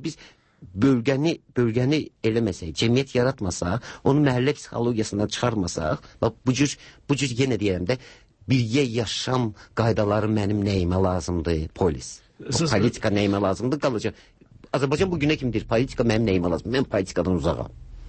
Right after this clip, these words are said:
Speaker 2: Bəli, yeri gəlmişkən bu apolitizm, e, mövzusu sabah işdən sonra proqramında müzakirə olunacaq. Biz, e, e, Torul Cuvarlı ilə bu haqda danışacaq sabah axşam saat altıda. A, a, mən dem-, xatırlatmaq istəyirəm ki, media üzrə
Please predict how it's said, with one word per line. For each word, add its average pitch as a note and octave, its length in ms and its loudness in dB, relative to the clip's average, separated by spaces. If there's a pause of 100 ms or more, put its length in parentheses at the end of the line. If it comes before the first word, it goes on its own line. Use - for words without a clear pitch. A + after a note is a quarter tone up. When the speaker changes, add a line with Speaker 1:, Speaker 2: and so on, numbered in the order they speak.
(140)
Speaker 2:
Bəli, F#2+ 320 0
yeri G#2+ 160 4
gəlmişkən A2 320 2
bu A2 140 -4 (100)
apolitizm, A#2+ 680 0 (120)
e, A2 100 2 (140)
mövzusu A2+ 540 2 (420)
sabah G2+ 320 -2
işdən A#2 240 2
sonra A2 240 2
proqramında A#2+ 400 2
müzakirə A#2+ 480 2
olunacaq. C3+ 440 0
Biz, A2 160 -4 (100)
e, A#2+ 160 2 (500)
e, A2+ 320 4
Torul A#2+ 320 0
Cuvarlı A2+ 320 0
ilə G#2+ 240 0
bu G#2 80 2
haqda G2+ 280 -2
danışacaq G#2+ 680 2 (180)
sabah G2 320 2
axşam G#2 240 2
saat G2 240 2
altıda. A2 380 2 (440)
A, B2 120 2
a, A#2 640 2 (100)
mən D3+ 240 0
dem-, C#3+ 320 0
xatırlatmaq C#3 400 0
istəyirəm C#3 240 0
ki, D3+ 160 2
media B2+ 480 4
üzrə A#2 240 0